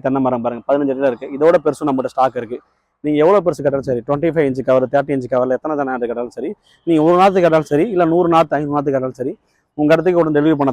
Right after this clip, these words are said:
தயாரா இருக்கு. ஒரு நாத்து ரெண்டு நாத்து நம்ம எம் எஸ் எஸ் டிரான்ஸ்போர்ட்ல அனுப்பிச்சிருவோம், மேட்டூர் டிரான்ஸ்போர்ட்ல. நீங்க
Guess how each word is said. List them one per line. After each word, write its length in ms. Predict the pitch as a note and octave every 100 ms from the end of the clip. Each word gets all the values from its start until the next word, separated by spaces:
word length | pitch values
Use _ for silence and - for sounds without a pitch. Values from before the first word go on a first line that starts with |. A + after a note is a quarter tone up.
| B2
தயாரா 140 | B2
இருக்கு. 160 | A#2 C#3
ஒரு 60 | E3+
நாத்து 180 | F3 D#3
ரெண்டு 120 | D3+
நாத்து 180 | C#3+ D#3
நம்ம 140 | D3 A#3+ - _ _ _ _ C#3
எம் 100 | F3
எஸ் 80 | F3 D#3+
எஸ் 80 |
டிரான்ஸ்போர்ட்ல 420 | D#3 C#3 - B2+ A#2+
அனுப்பிச்சிருவோம், 320 | A#2+ B2 B2
மேட்டூர் 160 | C3+ B2
டிரான்ஸ்போர்ட்ல. 380 | A#2+ - B2+ F3 - _ _ _ -
நீங்க 140 | E3+